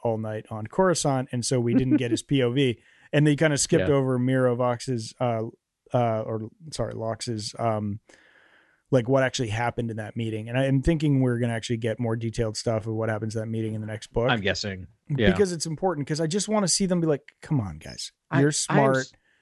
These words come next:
Speaker 1: Let's
Speaker 2: yep.
Speaker 1: put our heads
Speaker 2: Figure it
Speaker 1: together,
Speaker 2: out.
Speaker 1: communicate."
Speaker 2: Figure it out.
Speaker 1: You know, it's like, "Okay, communications are down and we couldn't do-," like, you can't play that card anymore. Like, get everyone together, create a plan, figure out what you're dealing with.
Speaker 2: Yeah.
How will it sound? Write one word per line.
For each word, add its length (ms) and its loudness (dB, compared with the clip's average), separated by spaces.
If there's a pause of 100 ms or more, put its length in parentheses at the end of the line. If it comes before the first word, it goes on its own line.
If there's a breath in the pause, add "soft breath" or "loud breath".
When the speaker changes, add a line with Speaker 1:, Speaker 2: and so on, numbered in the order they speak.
(220)
Speaker 1:
Let's 240 2
Speaker 2:
yep. 140 6
Speaker 1:
put 120 2
our 120 4
heads 220 0
Speaker 2:
Figure 200 4
it 40 6
Speaker 1:
together, 240 6
Speaker 2:
out. 100 -8
Speaker 1:
communicate." 560 -2
Speaker 2:
Figure 220 4
it 60 4
out. 220 2 (500)
Speaker 1:
You 120 -2
know, 340 -2 (100)
it's 100 -2
like, 140 2
"Okay, 260 0
communications 680 0
are 60 -2
down 300 -2
and 80 -2
we 60 -2
couldn't 180 -4
do-," 140 -6
like, 180 -2
you 100 -2
can't 380 -2
play 160 -2
that 120 -4
card 200 -2
anymore. 240 -4
Like, 260 -6 (580 soft breath)
get 140 4
everyone 280 4
together, 680 0
create 380 -4
a 40 6
plan, 720 -2 (180)
figure 300 2
out 80 2
what 160 0
you're 80 -2
dealing 400 0
with. 480 -6 (500)
Speaker 2:
Yeah. 220 2